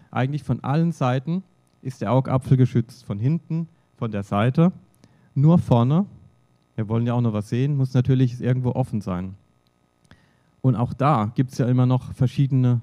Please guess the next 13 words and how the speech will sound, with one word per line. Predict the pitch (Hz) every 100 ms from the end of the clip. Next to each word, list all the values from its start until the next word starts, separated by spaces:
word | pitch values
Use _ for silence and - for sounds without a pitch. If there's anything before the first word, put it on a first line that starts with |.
| -
verschiedenen | 117 110 117 110 104
Schutz. | 135 131 -
Ja? | 92 104
Wenn | 113
ich | 113
jetzt | 120 -
keine | 117 107
Brille | 117 131 139
hätte, | 147 165 175 _ _ _ _ _ _ _ _ _ _ _ _ _ _ _ _ _ _ _
jemand | - 123 123
wird | 123 123
mir | 117
jetzt | 113 - -